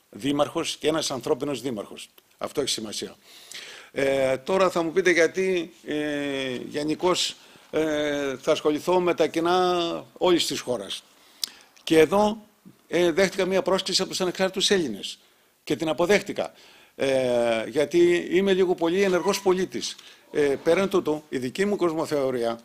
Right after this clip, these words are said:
έχει σχέση με την αρχαία Ελλάδα. Όντας εγώ αρχαιολόγος, ιστορικός τέχνης, δηλαδή μελετητής, ε, και δάσκαλος του ελληνικού πολιτισμού, δεν μπορούσα να είμαι κάτι διαφορετικό. Δηλαδή,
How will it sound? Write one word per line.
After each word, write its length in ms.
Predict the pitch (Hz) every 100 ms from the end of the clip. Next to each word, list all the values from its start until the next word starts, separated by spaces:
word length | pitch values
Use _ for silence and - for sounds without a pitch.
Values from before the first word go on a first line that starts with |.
| _ -
έχει 160 | 180 175
σχέση 300 | - 185 175
με 80 |
την 120 | 156 160
αρχαία 280 | 135 170
Ελλάδα. 400 | 143 139 113 76 _ _ _ _
Όντας 400 | 135 185 175 -
εγώ 380 | 165 151 143 - _ _ _ -
αρχαιολόγος, 720 | 135 - 151 156 156 123 -
ιστορικός 440 | - 139 143 165
τέχνης, 320 | 170 127 135
δηλαδή 420 | 110 143 147 165 143
μελετητής, 880 | 147 151 139 151 - 196 - - - - _ - _
ε, 560 | 120 131 120 117 104 101 - _
και 140 | 143
δάσκαλος 500 | 127 175 165 170 147
του 80 | -
ελληνικού 380 | 147 139 135 175
πολιτισμού, 600 | 156 135 120 107 120 107 - _ _ - -
δεν 240 | 143 196 202
μπορούσα 380 | 196 190 -
να 120 | 156 151
είμαι 180 | 156
κάτι 280 | 131 147 143
διαφορετικό. 760 | 123 135 - 117 131 143 110 - _ _ _ _
Δηλαδή, 560 | 127 139 135 156 127